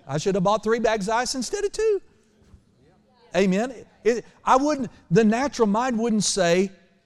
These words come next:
that God would be willing to intervene and employ His power to upend all of nature and every natural process to save me a little embarrassment or inconvenience.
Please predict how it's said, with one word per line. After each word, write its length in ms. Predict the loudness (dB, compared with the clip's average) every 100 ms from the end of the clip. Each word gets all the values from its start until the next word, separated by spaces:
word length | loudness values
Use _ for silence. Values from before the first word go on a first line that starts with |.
| _ -10
that 460 | 0 0 2 -2
God 360 | 0 4 4 2
would 180 | 0 0
be 140 | 0
willing 540 | 0 2 2 2 -2 -4
to 260 | -6 -4
intervene 640 | -4 0 0 0 0 -2
and 120 | -4 -4
employ 460 | -4 0 2 2
His 300 | 2 -2 -2
power 600 | -6 -8 -2 0 0 -2 -6 -8
to 160 | -4 0
upend 540 | 4 2 2 -4 -2 0
all 260 | 2 4 4
of 160 | 2
nature 720 | 0 2 2 2 0 0 0 -2 -12 _ _ _ _ _ _ _ _ _ _ _ _
and 140 | 0 4
every 320 | 4 4 2
natural 440 | 2 -2 0 -2
process 720 | -2 -2 0 0 0 -2 -2 -2
to 120 | -4
save 500 | -4 -2 0 0 -2
me 280 | -2 -2 0
a 80 |
little 320 | 2 4 4 2
embarrassment 580 | 2 2 0 0 -4
or 100 | -2
inconvenience. 920 | -2 -4 -6 -6 -6 -6 -8 -10 -18